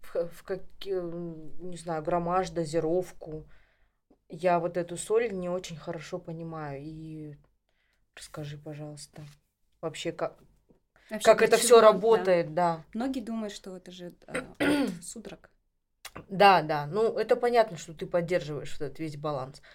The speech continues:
Speaker 1: Но я хочу вот узнать изнутри
Speaker 2: Мгм.
Speaker 1: вот это вот, как это все начинает работать, и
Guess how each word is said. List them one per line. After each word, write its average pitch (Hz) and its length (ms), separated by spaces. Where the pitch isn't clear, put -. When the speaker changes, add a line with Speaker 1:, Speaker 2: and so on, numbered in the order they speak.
Speaker 1:
Но 185 480
я - 400
хочу 190 300
вот 175 200
узнать 196 420
изнутри 202 500
Speaker 2:
Мгм. 190 40
Speaker 1:
вот 180 140
это 175 180
вот, 156 140
как 175 220
это 175 140
все 175 200
начинает 170 520
работать, 175 600
и - 240